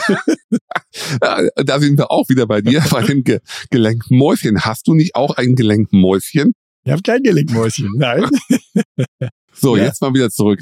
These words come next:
Speaker 2: Die Gelenkmaus ist ja letztendlich ein freier Gelenkkörper. Irgendwo hat sich was gelöst.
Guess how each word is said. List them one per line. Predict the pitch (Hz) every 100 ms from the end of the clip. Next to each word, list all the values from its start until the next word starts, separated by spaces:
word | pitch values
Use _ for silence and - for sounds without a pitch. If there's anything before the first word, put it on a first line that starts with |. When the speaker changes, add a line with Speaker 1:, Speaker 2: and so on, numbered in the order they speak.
| -
Speaker 2:
Die | 131
Gelenkmaus | 131 127 113 127 170
ist | 143 -
ja | 107
letztendlich | 110 - 113 98
ein | 101
freier | - 104 117
Gelenkkörper. | 95 90 113 110 - 90 - -
Irgendwo | 131 143 160 127 117 117 113
hat | - -
sich | - 104
was | 95 -
gelöst. | 90 82 73 -